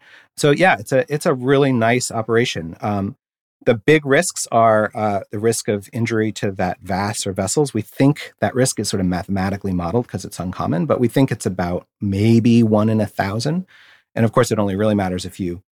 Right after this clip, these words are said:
were to injure both sides. So that's, like, one in a thousand times one in a thousand, or, you know, a one in a million chance of a, that sort of dreaded complication. You know, a little bit of bruising, a little bit of risk of a wound infection, but that risk is under one percent.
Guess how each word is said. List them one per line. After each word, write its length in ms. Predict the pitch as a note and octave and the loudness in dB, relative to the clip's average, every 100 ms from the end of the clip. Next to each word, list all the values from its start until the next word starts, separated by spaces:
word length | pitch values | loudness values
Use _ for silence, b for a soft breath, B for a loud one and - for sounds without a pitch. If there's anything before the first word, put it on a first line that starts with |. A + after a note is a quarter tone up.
| _ _ _ | _ _ _
were 80 | G2 | -6
to 100 | F2+ | -4
injure 220 | G#2+ F2+ | -4 -4
both 240 | D#2+ G2 F2+ | -4 -4 -2
sides. 680 | - C3+ D#2 F2+ B2+ - - | 0 0 0 -8 -10 -12 -12
So 160 | - | -8
that's, 240 | G2+ G#2 - | -4 -4 -4
like, 100 | G2 | -6
one 160 | G#2+ G2+ | -4 -4
in 100 | F#2+ | -4
a 60 | F2+ | -4
thousand 340 | F#2 E2+ E2+ | -6 -6 -10
times 300 | E2+ E2 D#2 | -10 -10 -8
one 120 | F2 | -10
in 60 | E2+ | -8
a 40 | |
thousand, 340 | E2+ E2+ F2 E2+ | -8 -8 -8 -10
or, 80 | |
you 100 | E2+ | -8
know, 80 | D#2+ | -8
a 80 | D#2+ | -6
one 300 | G2+ A2 A2 | 2 4 4
in 100 | G2+ | 2
a 60 | F2+ | 0
million 580 | F2+ F#2 F#2+ F2+ E2 | -2 -2 -2 -4 -6
chance 380 | D#2+ F#2 D#2+ - | -8 -8 -10 -12
of 100 | D#2+ | -14
a, 180 | D#2+ - - | -14 -16 -14
that 160 | F2+ | -14
sort 160 | - D2 | -12 -12
of 140 | - | -10
dreaded 400 | - F2 F2 F#2 | -6 -4 -4 -4
complication. 680 | - D3 G#3 G#3 G#3 A#3 A#3 B B B B _ | -2 -2 -2 -2 -2 -2 -4 B B B B _
You 60 | B2+ | 2
know, 180 | F#2+ - | 2 2
a 80 | |
little 240 | A2 C3 B2+ | 4 4 4
bit 140 | A#2+ | 4
of 120 | G#2+ | 2
bruising, 580 | A2 B2 A#2+ A#2+ A#2 A2+ - _ _ _ G2 | 4 4 4 2 2 0 -6 _ _ _ -6
a 20 | |
little 220 | G#2 G#2 | -2 -2
bit 160 | G#2 G2 | 0 0
of 420 | F#2+ F#2 F2+ - _ - _ A#2 G2+ | 0 0 -4 -12 _ -20 _ -8 -2
risk 240 | A2 - | -2 -2
of 100 | F#2+ | -4
a 60 | F#2+ | -2
wound 220 | G2 G2+ | 0 0
infection, 480 | F#2+ G2 - G2+ F#2 | 0 -2 -2 -2 -2
but 80 | |
that 120 | F#2 E2+ | -2 -4
risk 200 | F2+ G2 | -4 -8
is 100 | - | -6
under 260 | F#2+ F#2+ | -4 -2
one 240 | F2+ F2+ F2+ | -2 -4 -6
percent. 500 | F2+ - A#2 G#2+ | -8 0 0 0